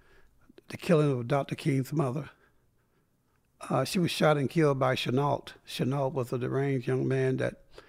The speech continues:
came into the church with the idea of really to hurt Doctor King's father. But because the mother came out to play the,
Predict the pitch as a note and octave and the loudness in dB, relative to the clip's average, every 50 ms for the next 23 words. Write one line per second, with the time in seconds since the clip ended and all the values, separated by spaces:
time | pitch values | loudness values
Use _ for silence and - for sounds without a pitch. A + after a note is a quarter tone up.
0 | - - - - - E3+ D3 C#3+ C#3 C3+ C#3 C#3 D3 - - - C#3 C3+ C3+ C3 | -20 -20 -6 -2 0 2 2 2 2 0 -2 -6 -6 -4 0 2 2 2 2 0
1 | - - - - _ _ - A#2 - - B2 C3+ C#3+ C3+ B2 C#3+ D3+ D3 C#3 C3 | -4 -8 -12 -14 _ _ -6 -4 -2 -2 0 0 0 0 2 4 4 6 4 4
2 | B2+ A#2+ B2 C#3 D3+ D3 C3 A#2 A2 - _ _ _ _ - _ _ _ - - | 2 2 2 4 4 4 2 0 -2 -8 _ _ _ _ -20 _ _ _ -8 -2
3 | - - D#3+ C3 A2+ - - C3 C#3 - - - D#3+ C3+ B2 - - - D#3 D3 | 2 4 4 4 2 0 -2 -2 -2 -4 -6 -4 -2 -2 -2 -2 -2 0 2 2
4 | C#3+ C3+ C3 B2 - - _ _ - - - - - - B2+ B2 D3 B2+ - D#3 | 2 0 -2 -6 -12 -16 _ _ -20 -20 -20 -16 -4 -2 0 0 0 2 4 6
5 | D3 C#3+ C3 C3 C3 C3+ D3 D3+ C#3+ D3 C3+ - E3 D#3 D3 C#3 C#3 C#3 - - | 6 6 6 4 4 4 4 4 4 2 0 0 0 2 2 2 2 0 -2 -4
6 | - B2+ - - C#3+ C3+ C3+ C#3 C3+ B2+ C3 B2+ B2 A#2+ A2+ | -8 -8 -4 -2 0 0 2 0 0 -2 -2 -2 -2 -4 -6